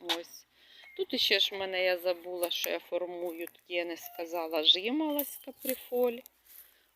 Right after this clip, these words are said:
Ось тут я хочу її формувати на ніжці. Ну, вона не завадить, тут жимолость.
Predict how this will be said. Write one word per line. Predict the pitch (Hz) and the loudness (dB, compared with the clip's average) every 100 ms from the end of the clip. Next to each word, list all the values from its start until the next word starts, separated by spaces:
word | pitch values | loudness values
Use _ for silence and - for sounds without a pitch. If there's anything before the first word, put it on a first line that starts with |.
| - | -14
Ось | 208 101 - | -10 -8 -8
тут | - 190 - | -6 -6 -4
я | 190 | -6
хочу | - 190 - | -6 -8 -8
її | 180 180 | -8 -6
формувати | - 185 185 185 185 185 - | -4 -2 -2 -2 0 0 -2
на | 180 185 | -4 -2
ніжці. | 180 175 175 - - - 202 202 _ | -2 -4 0 -2 -2 -8 -10 -12 _
Ну, | 494 508 196 | -2 0 2
вона | 180 180 | 0 0
не | 175 170 | 0 0
завадить, | 196 214 370 330 233 | 2 2 2 2 -2
тут | - 180 175 | -4 -6 -2
жимолость. | 226 381 392 330 302 - - - | 2 2 2 0 -2 -4 -8 -14